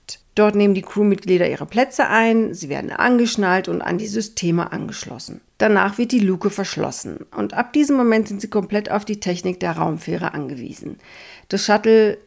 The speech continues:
steht senkrecht auf der Startrampe, verbunden mit einem riesigen Außentank und den beiden Feststoffraketen.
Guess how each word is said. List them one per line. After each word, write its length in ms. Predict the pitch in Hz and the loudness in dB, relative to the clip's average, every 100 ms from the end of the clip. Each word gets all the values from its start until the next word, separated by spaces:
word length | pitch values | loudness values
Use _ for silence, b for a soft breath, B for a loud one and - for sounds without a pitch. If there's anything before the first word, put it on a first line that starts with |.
| - | -16
steht 280 | - 170 - | -8 -8 2
senkrecht 640 | 180 240 254 247 233 - | 4 4 0 -4 -4 -2
auf 160 | 165 | -4
der 100 | 165 | -4
Startrampe, 720 | 160 - - 269 - 269 269 262 | -8 0 2 2 2 0 2 0
verbunden 520 | 208 185 233 247 202 | 0 2 2 2 2
mit 120 | 196 | 0
einem 300 | - 190 185 | 0 2 2
riesigen 520 | 185 226 262 220 165 | 4 4 4 2 0
Außentank 840 | - 175 247 269 262 - 269 285 349 | 2 4 4 2 -4 -2 0 0 0
und 260 | 220 220 | 0 2
den 140 | 226 196 | 2 4
beiden 320 | 180 196 202 | 2 2 -2
Feststoffraketen. 1400 | - 180 165 - - 165 - - - - 151 - 143 | -2 -4 -4 -8 -4 -4 -4 -10 -10 -12 -10 -8 -10